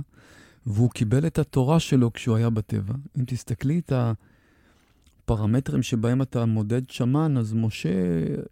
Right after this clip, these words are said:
אחד לאחד לפרטי פרטים עומד בכל הקריטריונים. והיא אומרת, "אני יושבת שם בארצות הברית, ופתאום אני שומעת את זה, ואני מבינה פתאום את ההשפעה העצומה שהייתה של משה, שהיא בכלל לא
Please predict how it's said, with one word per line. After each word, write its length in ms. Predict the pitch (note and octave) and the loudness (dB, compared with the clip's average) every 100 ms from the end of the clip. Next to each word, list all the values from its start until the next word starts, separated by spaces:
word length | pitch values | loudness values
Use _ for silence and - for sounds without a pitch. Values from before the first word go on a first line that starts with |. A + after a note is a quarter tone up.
| _ - | _ -10
אחד 520 | - - E3 F#3 D#3 | -8 -4 -2 -2 -2
לאחד 560 | C#3 B2+ A2+ - C#3+ C#3 | -2 -2 -2 -2 -2 0
לפרטי 540 | B2+ - A#2+ A#2 D3 | -2 -4 -6 -2 -4
פרטים 560 | - B2 A#2+ - D3+ C#3+ | -2 -2 -2 -2 0 2
עומד 380 | A#2 A#2+ C#3 C3+ B2 - | 4 4 4 2 -4 -6
בכל 420 | A2+ - D3+ F3 | -6 -2 0 0
הקריטריונים. 1040 | - C3+ C3 - C3+ A2+ A#2 C#3 C3 G2 F#2 - _ _ - _ _ - - _ _ _ _ _ - | -2 -2 -2 -2 -2 0 4 6 6 2 -2 -10 _ _ -20 _ _ -20 -20 _ _ _ _ _ -6
והיא 140 | G#2 | -2
אומרת, 320 | A#2 D#3+ E3+ A#2 | 0 0 -2 0
"אני 100 | G#2+ | 0
יושבת 380 | - E3 F3 | 0 -2 -4
שם 180 | - C#3+ | -2 0
בארצות 400 | C3 A2+ - B2+ | 0 0 -2 -2
הברית, 480 | A#2 G#2 G#2 F#2+ - - _ - G2 | -2 -2 -6 -6 -14 -20 _ -16 -12
ופתאום 400 | A2+ - - D3+ | -10 -8 -4 -2
אני 140 | D#3+ | 0
שומעת 540 | C3 - A2+ A#2 A2 - | -2 -4 -2 -2 -2 -6
את 100 | G#2+ | -10
זה, 120 | A#2+ A2+ - _ _ _ _ _ _ _ _ _ - | -10 -12 -14 _ _ _ _ _ _ _ _ _ -4
ואני 260 | G2+ G#2+ | 0 2
מבינה 420 | G#2+ G2+ A2 D#3 | 2 0 0 -2
פתאום 380 | F#3+ - - D#3+ | -2 -6 -4 -4
את 140 | C3+ C#3 | -4 -2
ההשפעה 1040 | C3 A2+ - - - - - B2 C#3+ F#3 | -2 -4 -6 -10 -10 -8 -4 -2 -2 -4
העצומה 440 | D#3+ - B2+ C#3 | -6 -4 -2 0
שהייתה 440 | D#3+ D3 B2 - D3 | -2 -2 -2 -2 -4
של 200 | - C3 | -2 0
משה, 400 | A#2+ A#2 D3+ D3+ | 0 -2 -4 -6
שהיא 180 | - | -6
בכלל 280 | A#2+ - A3+ | -8 -6 -6
לא 80 | C4 | -6